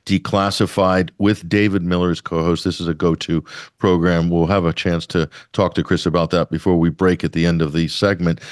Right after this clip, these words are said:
But Chris, you mentioned the I C C, uh, before the break, the International Criminal Court. Now, that's different from the International Courts of Justice, which is a world court which is set up for countries,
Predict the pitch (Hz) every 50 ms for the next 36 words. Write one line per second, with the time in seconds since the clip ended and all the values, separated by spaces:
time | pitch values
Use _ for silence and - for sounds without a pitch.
0 | - - - - 110 - - - - 180 - 165 - - 131 120 120 135 156 147
1 | - 151 135 127 117 110 110 113 117 117 - - 113 104 95 - - - 113 104
2 | 101 98 90 85 - - - - - - - - 95 101 101 95 90 82 85 95
3 | 85 - - 101 101 101 98 87 85 69 - 85 87 87 85 85 - - - 87
4 | 92 98 110 113 113 107 107 92 - 101 90 85 - - 95 92 90 87 82 82
5 | - - - 87 82 82 76 - 98 98 104 117 107 - - - 123 120 - -
6 | 131 123 - - 120 107 104 101 104 110 104 104 104 98 95 - - 98 95 90
7 | - - - - - - - - 113 104 98 - - 92 82 78 - 117 117 123
8 | - - - 95 90 87 - - 90 87 - - 92 87 85 92 82 80 101 107
9 | 104 98 92 - - - 101 95 92 - - - - - - - - 95 98 95
10 | - - 87 - - - 110 101 104 101 - - - - - - 98 92 90 -
11 | - - 117 117 123 - - 104 90 87 - - -